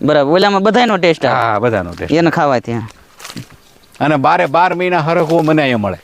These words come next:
Speaker 1: બરાબર, આ હરખવો?
Speaker 2: હા.
Speaker 1: બારે
Speaker 2: બારે
Speaker 1: મહિનાનો?
Speaker 2: હા, બારે મહિના. આ જો પણ ફૂલ આવી ગયા.
Speaker 1: બરાબર, ફૂલ આવી ગયા. બારે મહિના હરખવો આવે, છેટાપાળા એવી
Speaker 2: હા.
Speaker 1: રીતે નાખેલા.
Speaker 2: હા, બારે મહિના.
Speaker 1: બરાબર. અને આંબા કેટલા, કેટલા રો-, રોપા છે આ તમારે
Speaker 2: આપણી
Speaker 1: નાખેલા?
Speaker 2: પા-, આપણી પાસે બાર, બાર કલમો છે.
Speaker 1: બાર કલમો છે. આ બધી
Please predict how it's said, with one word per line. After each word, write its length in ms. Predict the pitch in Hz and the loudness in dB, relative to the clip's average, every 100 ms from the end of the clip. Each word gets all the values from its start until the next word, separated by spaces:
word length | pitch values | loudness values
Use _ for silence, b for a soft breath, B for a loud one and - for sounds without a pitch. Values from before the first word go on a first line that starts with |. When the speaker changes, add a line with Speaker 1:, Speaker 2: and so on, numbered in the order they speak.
| - - | -12 -2
Speaker 1:
બરાબર, 340 | 196 170 120 104 | 0 2 0 -4
આ 140 | 113 165 | -2 0
હરખવો? 440 | 190 214 185 123 - - | 2 2 0 -2 -4 -8
Speaker 2:
હા. 60 | 95 | -6
Speaker 1:
બારે 100 | - - | -6 -6
Speaker 2:
બારે 280 | 160 220 254 | 0 2 2
Speaker 1:
મહિનાનો? 420 | 247 247 226 202 | 0 2 2 2
Speaker 2:
હા, 200 | 151 165 | 0 0
બારે 280 | 170 175 139 | 2 2 0
મહિના. 220 | 117 127 | -2 -2
આ 60 | 170 | 0
જો 140 | 196 | 2
પણ 140 | - 160 | 0 -4
ફૂલ 240 | - 175 | -2 2
આવી 140 | 175 220 | 2 0
ગયા. 120 | 294 | -6
Speaker 1:
બરાબર, 440 | 156 156 175 135 123 | -4 0 2 0 -2
ફૂલ 260 | 165 170 | 0 2
આવી 200 | 165 139 | 2 0
ગયા. 200 | 110 104 - _ - | -4 -8 -10 _ -2
બારે 260 | 170 202 | 0 2
મહિના 340 | 185 190 185 160 | 0 0 2 2
હરખવો 340 | 175 180 160 | 2 0 2
આવે, 240 | 165 170 143 | 2 2 0
છેટાપાળા 480 | 170 165 139 143 | 0 0 0 2
એવી 80 | 139 | 2
Speaker 2:
હા. 60 | 139 | 0
Speaker 1:
રીતે 160 | 131 | 0
નાખેલા. 380 | 135 135 117 104 - | 0 0 -2 -4 -4
Speaker 2:
હા, 140 | 95 90 | -8 -2
બારે 380 | 127 147 104 85 | 0 0 -2 -6
મહિના. 260 | 90 80 | -10 -2
Speaker 1:
બરાબર. 340 | 131 120 101 101 | 0 0 -2 -2
અને 200 | 135 147 | 0 2
આંબા 360 | 160 196 196 | 2 2 0
કેટલા, 460 | 180 220 220 202 190 139 | 0 0 2 0 -4 -6
કેટલા 260 | 180 196 196 | -2 2 2
રો-, 360 | 185 165 143 139 123 - 139 | 2 2 0 -2 -8 -12 -6
રોપા 340 | 139 165 180 175 | -2 0 0 0
છે 160 | 175 | 0
આ 60 | 165 | 0
તમારે 280 | 165 165 143 | 0 0 2
Speaker 2:
આપણી 140 | 156 | 2
Speaker 1:
નાખેલા? 220 | 160 165 | 2 0
Speaker 2:
પા-, 140 | - 139 | 0 -2
આપણી 160 | 160 | 0
પાસે 160 | 160 147 | 0 2
બાર, 340 | 160 160 - | 2 0 -2
બાર 260 | 131 160 151 | 0 0 0
કલમો 360 | 113 113 92 82 | -2 -4 -4 -10
છે. 120 | 92 - - | -12 -10 -2
Speaker 1:
બાર 220 | 147 175 165 | 0 0 0
કલમો 400 | 180 175 139 117 | 0 0 0 -2
છે. 80 | |
આ 60 | 131 | 0
બધી 360 | 170 170 202 | 0 2 0